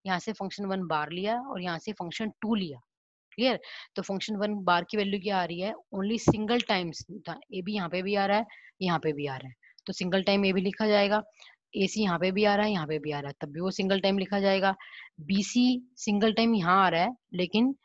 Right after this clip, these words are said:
यहाँ नहीं आ रहा, लेकिन वो इक्वेशन के अंदर तो प्रेजेंट है, तो इसको भी हम सिंगल टाइम लिखेंगे। और यहाँ पे आपका एबीसी बार आ रहा है लेकिन यहाँ नहीं आ रहा, तो उसको भी हम सिंगल टाइम लिखेंगे।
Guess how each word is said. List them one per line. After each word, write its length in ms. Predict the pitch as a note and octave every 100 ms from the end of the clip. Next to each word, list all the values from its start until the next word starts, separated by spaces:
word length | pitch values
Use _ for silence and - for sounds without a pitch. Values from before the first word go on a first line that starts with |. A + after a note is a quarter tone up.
| _ _
यहाँ 220 | G3 F#3 F#3
नहीं 200 | F3 D3+
आ 60 |
रहा, 160 | C3+ C3+
लेकिन 340 | D3 F3 G#3+
वो 280 | F#3 F#3+ A3
इक्वेशन 380 | G#3+ F#3+ - G3+
के 120 | A3
अंदर 220 | F3+ F3+
तो 140 | F#3+ A#3
प्रेजेंट 340 | F#3+ G3+ F#3+
है, 200 | B3 G3+ - - -
तो 60 | E3+
इसको 240 | E3+ -
भी 100 | G#3
हम 100 | A3
सिंगल 300 | G3+ F#3 F#3
टाइम 180 | F3+ F#3+
लिखेंगे। 440 | E3+ - F3+ G3 A#3+ - - - F#3+
और 120 | F#3+
यहाँ 240 | F#3+ F3+ G#3
पे 60 |
आपका 300 | G#3+ F#3+ - F3
एबीसी 720 | G3+ F3+ G#3+ - - G#3 A3
बार 340 | F3 E3 E3 G#3+
आ 140 | G3
रहा 100 | F#3
है 60 | G3
लेकिन 200 | F#3+ G#3+
यहाँ 240 | F#3 F3
नहीं 120 | E3+
आ 40 | D3
रहा, 100 | D3
तो 60 | F3
उसको 200 | - G3+
भी 100 | A3+
हम 60 |
सिंगल 300 | A3 G3+ E3
टाइम 200 | D#3 D3+
लिखेंगे। 360 | C#3 - C3